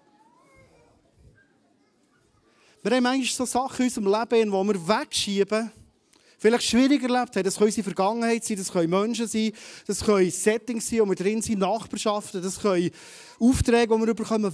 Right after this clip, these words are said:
was auch immer. Und könnte sein, wenn wir mit Gott zusammen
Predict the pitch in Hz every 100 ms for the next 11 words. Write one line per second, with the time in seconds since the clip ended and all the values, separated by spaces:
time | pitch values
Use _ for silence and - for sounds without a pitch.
0 | - 202 247 247 233 196 220 226 147 -
1 | - _ _ _ _ _ _ _ _ -
2 | 151 127 208 277 294 - 175 160 160 151
3 | 170 202 302 - 208 240 - 202 208 202
4 | 117